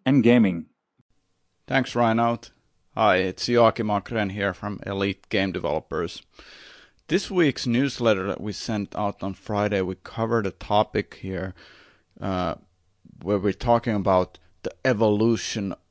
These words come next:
Speaker 2: of Helsinki's gaming ecosystem. So, you know, in a sense,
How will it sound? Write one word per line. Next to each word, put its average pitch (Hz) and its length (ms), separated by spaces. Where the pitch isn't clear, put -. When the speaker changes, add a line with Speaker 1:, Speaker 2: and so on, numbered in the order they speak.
Speaker 2:
of 98 160
Helsinki's 107 960
gaming 95 460
ecosystem. 80 880
So, - 200
you 104 120
know, 113 320
in 139 100
a 185 60
sense, - 640